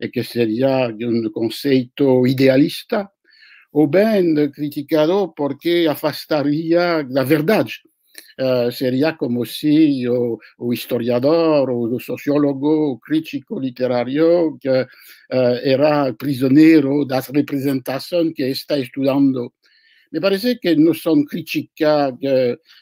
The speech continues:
adequadas ou relevantes, porque, a, ao inverso, o conceito de representação é um,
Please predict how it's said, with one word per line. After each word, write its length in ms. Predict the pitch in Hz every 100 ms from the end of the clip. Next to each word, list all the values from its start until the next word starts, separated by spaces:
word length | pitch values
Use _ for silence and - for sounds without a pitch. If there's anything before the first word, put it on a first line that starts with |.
| _
adequadas 840 | 127 127 127 - 143 160 185 226 190
ou 200 | 139 131
relevantes, 800 | 135 127 120 117 127 - 226 226
porque, 500 | 139 139 - 180 165
a, 220 | 143 131 - _ _ _ -
ao 280 | 139 135 135
inverso, 720 | 131 156 220 - - - - _ _ _
o 120 | -
conceito 600 | 131 160 170 156 147 160
de 240 | 143 139 131
representação 1080 | 131 131 131 131 123 131 131 - 147 147 135
é 100 | 135 143
um, 280 | 143 131